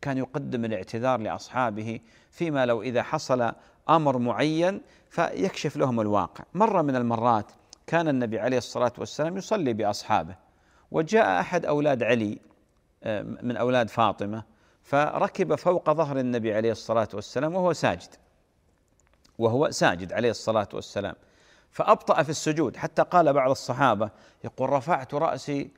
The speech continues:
خشيت على النبي صلى الله عليه وسلم"، لأنه أبطأ وهو ساجد. فلما انتهى الرسول عليه الصلاة والسلام من، من، من الصلاة، ماذا قال؟ اعتذر لأصحابه، قال: "إن ابني هذا ارتحلني"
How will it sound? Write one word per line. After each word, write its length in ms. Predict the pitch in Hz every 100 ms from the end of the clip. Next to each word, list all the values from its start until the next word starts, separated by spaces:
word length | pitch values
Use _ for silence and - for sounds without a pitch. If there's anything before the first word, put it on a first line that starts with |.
| _ _ _
خشيت 500 | - 131 - 214 -
على 180 | 123 151
النبي 360 | 147 127 110
صلى 160 | 107 117
الله 80 | 101
عليه 80 | 76
وسلم"، 160 | -
لأنه 260 | 117 120 190
أبطأ 240 | - -
وهو 200 | 117 123
ساجد. 360 | 113 113 92 - _ _ _ _ _
فلما 360 | 135 180 196
انتهى 260 | 170 - 135
الرسول 380 | 123 120 135 107
عليه 220 | 95 110
الصلاة 360 | 110 - 107 101
والسلام 520 | 92 - 107 113 98 - _ _ - _
من، 360 | 110 107 92 104
من، 200 | 104 90
من 120 | 107
الصلاة، 480 | 95 - 107 104 117
ماذا 240 | 147 147 113
قال؟ 360 | - 90 85 - _ _ _ - 107 -
اعتذر 360 | 117 - 156 127
لأصحابه، 640 | 104 98 - - 65 - -
قال: 240 | 123 120
"إن 380 | 120 135 123 117
ابني 340 | 110 101 104 98
هذا 320 | 104 98 92
ارتحلني" 680 | - - - 98 85 65